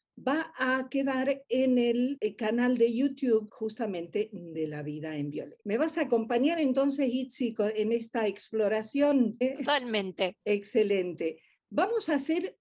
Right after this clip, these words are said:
Speaker 1: Primero algunos anuncios, si les parece, relativos a las mujeres stem,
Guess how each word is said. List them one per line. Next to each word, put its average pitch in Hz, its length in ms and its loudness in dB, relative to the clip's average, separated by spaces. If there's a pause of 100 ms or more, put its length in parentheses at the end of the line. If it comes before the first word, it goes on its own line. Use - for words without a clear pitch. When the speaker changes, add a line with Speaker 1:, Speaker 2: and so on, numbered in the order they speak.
(120)
Speaker 1:
Primero 311 460 2
algunos 277 500 2
anuncios, 226 1000 0
si - 220 -12
les 156 160 -6
parece, 233 680 0 (100)
relativos 220 1120 4
a 165 300 -6
las 180 280 -8
mujeres 240 480 0
stem, 311 420 0